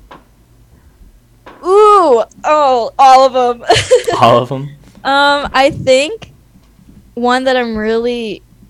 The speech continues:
Speaker 1: learning about now, the older I get too, is as much as you want to, like, cling to people and, like, have the same people in your life forever is they're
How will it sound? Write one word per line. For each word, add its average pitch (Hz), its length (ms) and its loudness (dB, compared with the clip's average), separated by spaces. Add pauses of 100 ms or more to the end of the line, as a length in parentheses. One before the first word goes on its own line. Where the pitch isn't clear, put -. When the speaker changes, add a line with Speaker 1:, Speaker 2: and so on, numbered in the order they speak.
(160)
Speaker 1:
learning 220 460 -8
about 208 300 -8
now, 196 480 -8
the 208 180 -10
older 196 260 -8
I 202 80 -6
get 196 220 -12
too, 196 380 -10
is 196 480 -10 (420)
as 240 240 -6
much 214 320 -6
as 254 180 -10
you 240 180 -8
want 202 320 -8
to, 247 100 -8
like, 208 260 -10
cling 190 540 -14
to 226 160 -10
people 233 520 -8
and, 202 220 -10
like, 190 340 -14 (340)
have 208 500 -6
the 214 140 -10
same 208 420 -10
people 220 320 -12
in 202 80 -14
your 202 120 -12
life 190 200 -10
forever 185 460 -8
is 190 420 -10 (100)
they're 247 420 -6